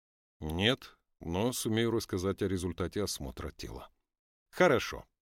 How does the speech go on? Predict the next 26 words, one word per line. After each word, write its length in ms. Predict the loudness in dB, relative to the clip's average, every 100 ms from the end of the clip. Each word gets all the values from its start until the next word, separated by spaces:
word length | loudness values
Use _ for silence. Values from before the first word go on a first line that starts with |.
| _ _ _ _ -4
Шли 420 | 0 2 4 2
по 160 | 2 0
длинным 420 | 2 2 4 2
коридорам 560 | 0 -2 -2 -2 -2
молча. 580 | -4 -4 -8 -6 -8 -8 -20 _ _ _
Рассматривая 880 | -2 0 0 0 0 0 -2 0 -2
свой 280 | -2 -2
конвой, 480 | -2 -2 -2 0 0
я 140 | 2 0
задумался. 760 | 0 -2 -2 -4 -6 -8 -10 _ _ _
Не 220 | 2 2
заметил, 500 | 2 0 0 -2 -4
как 240 | -6 -8 -10
пришли. 540 | -8 -6 -6 -8 -16 -20 _ _ _ _
У 80 | -4
двери 320 | 4 4 4
с 120 | 0
табличкой 520 | -2 -4 -4 -4 -2
железная 480 | -2 0 0 0 -2
барышня 460 | 0 -2 -2 -2 0
поймала 420 | 0 0 0 0
мой 200 | -2 -4
взгляд 420 | -6 -6 -4 -4
в 80 | -4
стекле, 480 | -4 -6 -4 -2 -2 _ _
усмехнулась. 840 | -4 -2 -2 -4 -8 -10 -8 -8